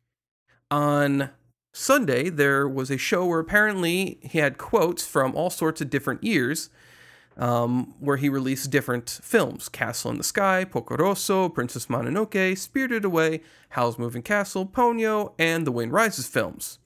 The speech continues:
where apparently he had these different quotes where he said he was going to retire between the periods of nineteen eighty-six to two thousand thirteen. Could you imagine if he had retired in nineteen eighty-six? Man.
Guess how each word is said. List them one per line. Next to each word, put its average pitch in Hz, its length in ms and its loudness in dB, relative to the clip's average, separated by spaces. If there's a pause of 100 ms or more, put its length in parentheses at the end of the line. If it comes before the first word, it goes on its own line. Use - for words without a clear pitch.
(500)
where 131 360 4
apparently 147 600 2
he 139 180 -2
had 131 200 2
these 127 200 -4
different 135 280 -4
quotes 185 460 0
where 135 100 0
he 135 80 -2
said 127 240 0
he 123 60 0
was 123 140 -4
going 240 240 2
to 180 100 -4
retire 139 340 2
between 120 280 -6
the 113 40 -4
periods 135 460 -2
of 120 140 -10 (240)
nineteen 120 340 0
eighty-six 120 480 -2
to - 80 -8
two - 160 -8
thousand 117 320 -2
thirteen. - 540 -2 (380)
Could - 180 -14
you 277 80 -2
imagine 151 420 -2
if - 80 -14
he 170 80 -4
had 160 140 -2
retired 131 420 0
in 123 80 -4
nineteen 131 320 -2
eighty-six? 131 640 -6 (800)
Man. 139 280 -2